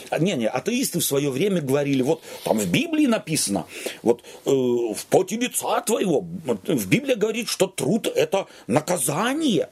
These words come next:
А вот мы создаём свободного человека, и он в труде развивается и самого себя как бы, э, открывает. Интересно, что в Библии не сказано, что труд является наказанием.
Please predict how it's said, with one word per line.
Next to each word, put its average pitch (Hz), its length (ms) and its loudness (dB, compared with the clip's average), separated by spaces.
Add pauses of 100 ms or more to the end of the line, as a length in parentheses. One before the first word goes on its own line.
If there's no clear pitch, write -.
(480)
А 127 120 4
вот 135 180 -4
мы 233 480 2
создаём 147 520 0
свободного 214 680 0
человека, 147 460 0
и 123 80 2
он 220 200 0
в - 120 -8
труде 160 560 0 (180)
развивается 156 880 0
и 196 240 0 (180)
самого 139 360 0
себя 139 420 0
как 147 280 -2
бы, 147 220 4 (480)
э, 113 360 4 (400)
открывает. 139 920 -2 (540)
Интересно, 247 680 0 (160)
что - 280 2
в 113 140 -2
Библии 269 640 2 (300)
не 180 260 4
сказано, 214 800 0
что - 300 0 (100)
труд 240 340 0
является 156 600 0
наказанием. 135 880 -2